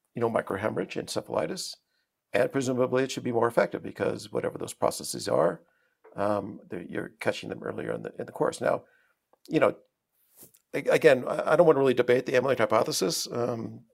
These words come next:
I, there is a lot of animal data to support it. There's negative, multiple negative trials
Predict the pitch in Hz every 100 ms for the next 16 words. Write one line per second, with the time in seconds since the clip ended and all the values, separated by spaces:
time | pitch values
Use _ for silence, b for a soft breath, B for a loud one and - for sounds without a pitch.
0 | _ 87 - - 110 107 - 120 - 107
1 | 113 117 117 - - - 196 185 180 b
2 | b b b b _ 123 123 110 - -
3 | 120 117 117 117 143 139 160 - - -
4 | - - - - - - -